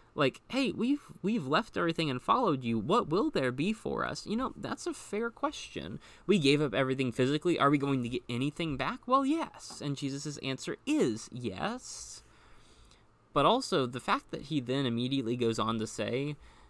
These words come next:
"It doesn't really matter that you gave everything up at the beginning of the day,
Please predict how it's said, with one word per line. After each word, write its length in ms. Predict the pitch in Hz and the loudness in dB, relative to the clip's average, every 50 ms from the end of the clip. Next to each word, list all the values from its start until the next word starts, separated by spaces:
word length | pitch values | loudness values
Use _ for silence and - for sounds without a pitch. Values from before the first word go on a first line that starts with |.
| - - - - - | -20 -20 -12 -6 -2
"It 100 | 139 139 | 0 0
doesn't 280 | - 160 165 185 - - | 2 0 0 -2 -6 -8
really 460 | - 92 127 127 135 143 147 160 151 | -10 -8 -4 0 0 2 2 2 2
matter 460 | 135 120 113 110 135 151 175 170 170 156 | 2 0 0 0 0 0 2 2 2 0
that 160 | 151 - - | 0 -2 -2
you 100 | 139 139 | -4 -4
gave 340 | 127 123 104 117 135 127 143 | -2 0 2 2 2 2 0
everything 480 | 131 139 143 143 135 - 127 120 110 | -2 -2 -2 -4 -4 -2 -2 -2 -2
up 180 | 117 147 160 - - - | -2 -2 -4 -4 -4 -2
at 140 | 135 131 127 | -2 -2 0
the 60 | 120 | -2
beginning 440 | 123 113 107 104 110 131 147 160 170 | -2 -2 -4 -4 -4 -4 -4 -4 -4
of 100 | 170 175 | -4 -4
the 100 | 185 175 | -4 -2
day, 440 | 185 202 202 214 226 233 226 214 | -2 -2 -2 -2 -2 -2 -2 -4